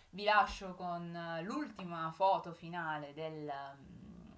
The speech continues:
del progetto di, di come, di come è venuta, e vi lascio un bacione e spero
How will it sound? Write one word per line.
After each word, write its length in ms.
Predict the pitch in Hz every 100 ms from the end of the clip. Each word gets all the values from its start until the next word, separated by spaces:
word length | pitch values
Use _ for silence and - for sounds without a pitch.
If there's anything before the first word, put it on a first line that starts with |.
| -
del 200 | 165 170
progetto 480 | 160 180 170 165 165
di, 200 | 151 147
di 120 | 156
come, 420 | - 160 151 139
di 80 | 139
come 220 | 147 165
è 20 | 151
venuta, 340 | 214 262 370 466 - - _ -
e 320 | 196 185 180
vi 100 | 165
lascio 340 | 185 175 - 190
un 100 | 196
bacione 680 | 247 269 262 302 339 330
e 60 | 185
spero 640 | - - 170 165 160 160